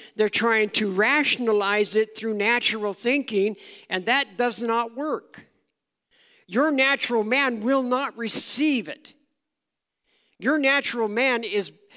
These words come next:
is made, uh, again, uh, this is what Smith Wigglesworth said again. And he said, "The carnal life cannot be and is not in agreement with the will and design of God.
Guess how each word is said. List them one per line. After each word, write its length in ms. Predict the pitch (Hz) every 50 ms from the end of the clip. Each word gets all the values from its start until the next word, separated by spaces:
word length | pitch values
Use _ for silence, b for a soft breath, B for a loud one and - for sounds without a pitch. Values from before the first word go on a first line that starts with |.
| B B B
is 220 | 196 190 - 190
made, 260 | 233 240 240 233 233
uh, 160 | 190 190 202 196 196
again, 420 | 190 208 190 185 262 277 233 208 185
uh, 220 | 160 180 180 180 160 165 156 b b b b b b b b b b b b b b b b b b b b _ _ _ _ _ _ _ _ _ _ _ - _ _ _ -
this 180 | 220 233 220 214
is 100 | 196 185
what 140 | 220 190 -
Smith 400 | - - 202 202 185 180 - 175
Wigglesworth 440 | 185 175 156 156 135 143 135 131
said 220 | 127 - 156 147 131
again. 280 | 127 131 143 139 135
And 280 | 139 - 143 147 139 -
he 140 | 156 175 185
said, 160 | - 208 185
"The 80 | 170 165
carnal 320 | - 220 226 220 202 180
life 240 | 190 190 185 175 -
cannot 400 | - 180 180 190 190 196 - 160
be 160 | 175 175 175
and 160 | 175 165 160
is 280 | 156 151 139 135 131 143
not 220 | 196 208 208 196
in 160 | 156 196 190
agreement 400 | 180 160 151 180 180 170 160 139
with 200 | 143 160 165 -
the 60 | - 143
will 300 | 139 156 175 180 180 -
and 160 | - 156 151
design 380 | 147 139 - 139 143 147 151
of 120 | 147 127 127
God. 320 | 147 147 123 120 120 _